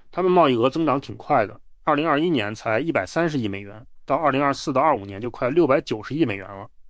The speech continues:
不过主要是印度进口能源撑起来的。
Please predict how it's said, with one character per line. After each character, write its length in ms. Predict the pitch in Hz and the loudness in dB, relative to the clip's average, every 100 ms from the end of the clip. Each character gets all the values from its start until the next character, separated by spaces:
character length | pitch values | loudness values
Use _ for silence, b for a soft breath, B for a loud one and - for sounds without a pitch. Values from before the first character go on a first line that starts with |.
| - - - | -20 -20 -10
不 80 | 147 | 0
过 140 | 185 | 2
主 140 | 147 101 | 2 0
要 120 | 120 | -2
是 160 | 127 143 | 0 0
印 220 | 175 127 | 2 0
度 160 | 113 | 0
进 220 | 110 - 131 | -2 0 -2
口 220 | 110 98 | -2 -6
能 200 | 101 117 | -6 -2
源 220 | 135 104 | -2 -4
撑 160 | - 110 | -8 -10
起 140 | 110 | -10
来 120 | 104 | -16
的。 120 | 104 | -18